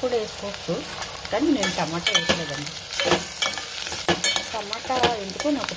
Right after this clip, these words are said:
పులుసులో కానీ సాంబార్లో కానీ వేయవద్దు కాదు, ఎందుకంటే పలసన అవుతుంది. అది చాలామందికి తెలియదు, పలసన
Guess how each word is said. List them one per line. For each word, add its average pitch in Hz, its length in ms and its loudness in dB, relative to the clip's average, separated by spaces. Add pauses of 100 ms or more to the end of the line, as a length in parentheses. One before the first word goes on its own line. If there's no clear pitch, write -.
పులుసులో 208 480 -2 (100)
కానీ 196 320 0
సాంబార్లో 196 640 0
కానీ 180 300 0 (180)
వేయవద్దు 185 520 -4
కాదు, 156 160 -4 (100)
ఎందుకంటే 196 400 -4 (140)
పలసన 202 420 0
అవుతుంది. 165 320 -2 (1120)
అది 180 120 -6 (120)
చాలామందికి 214 720 -2
తెలియదు, 160 360 2 (1200)
పలసన 226 300 2